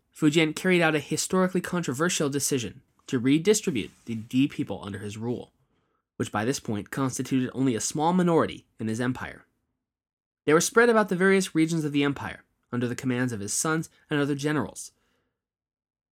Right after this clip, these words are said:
Now, he probably intended to have them serve as some kind of a stabilizing force throughout the empire,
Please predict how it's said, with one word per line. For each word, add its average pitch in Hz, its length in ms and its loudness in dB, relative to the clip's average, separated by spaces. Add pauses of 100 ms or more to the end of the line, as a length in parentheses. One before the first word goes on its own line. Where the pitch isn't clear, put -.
(240)
Now, 160 120 4
he 185 160 2
probably 233 560 6
intended 165 420 0
to 151 60 -8
have 131 220 -4
them 131 120 0
serve 127 320 0
as 127 120 0
some 127 180 -2
kind 123 240 -4
of 113 60 -2
a 98 180 -6
stabilizing 123 760 0
force 165 460 -2
throughout 135 240 -2
the 123 100 -4
empire, 120 420 -6